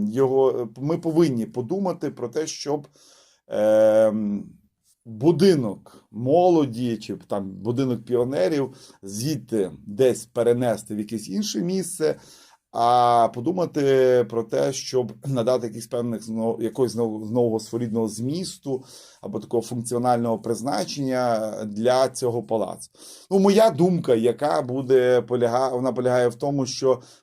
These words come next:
можливо, <clears throat> це би був простір, новий цікавий простір, е, в якому би була відображена оця сучасна жорстока російсько-українська, е, війна,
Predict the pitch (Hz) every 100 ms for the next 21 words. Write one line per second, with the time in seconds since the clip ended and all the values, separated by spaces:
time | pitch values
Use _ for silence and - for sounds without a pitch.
0 | 127 123 147 175 123 - - 123 120 117
1 | 113 110 127 139 127 120 139 - 135 147
2 | 170 - 127 110 117 113 131 107 - 104
3 | 117 107 107 104 127 160 165 139 117 -
4 | - - _ - 110 110 110 117 135 135
5 | 127 113 107 120 123 113 117 117 107 110
6 | 104 113 117 113 107 104 98 101 - 123
7 | 120 - 104 120 117 107 107 107 101 _
8 | _ _ _ - 127 120 110 - 135 135
9 | 131 117 113 113 117 110 131 117 - 117
10 | 110 117 117 117 117 107 - - 110 107
11 | 101 101 - 113 104 104 104 101 101 101
12 | 101 117 131 170 214 233